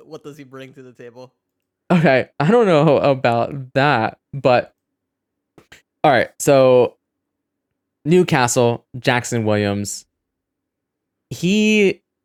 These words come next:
Speaker 2: is a defense-oriented character. Let me go over his, uh, abilities first.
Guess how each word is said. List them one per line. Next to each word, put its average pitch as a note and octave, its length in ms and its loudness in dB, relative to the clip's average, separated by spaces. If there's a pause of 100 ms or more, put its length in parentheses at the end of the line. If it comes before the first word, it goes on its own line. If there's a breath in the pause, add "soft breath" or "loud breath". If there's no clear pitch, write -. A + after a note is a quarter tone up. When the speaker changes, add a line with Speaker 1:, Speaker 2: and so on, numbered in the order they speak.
(160)
Speaker 2:
is C3 320 0
a B2 400 2
defense-oriented A#2 920 0
character. F#2+ 360 -6
Let A2+ 100 -6
me D3+ 100 0
go D3 180 2
over A2+ 220 2
his, G2 440 -4
uh, - 260 -8 (120)
abilities G#2 760 -2 (220)
first. - 340 -6